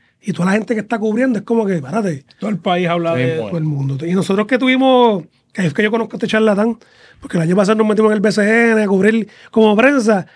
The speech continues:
Speaker 1: y en cualquier esquina tú ibas,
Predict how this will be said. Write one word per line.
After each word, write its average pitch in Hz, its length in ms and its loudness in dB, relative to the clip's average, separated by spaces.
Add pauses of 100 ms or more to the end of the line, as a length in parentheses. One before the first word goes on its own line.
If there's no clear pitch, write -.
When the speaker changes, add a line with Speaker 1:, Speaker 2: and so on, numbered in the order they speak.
(300)
Speaker 1:
y 160 760 2 (640)
en 175 160 0
cualquier 190 400 -2
esquina 254 300 0
tú 247 140 2
ibas, 254 360 4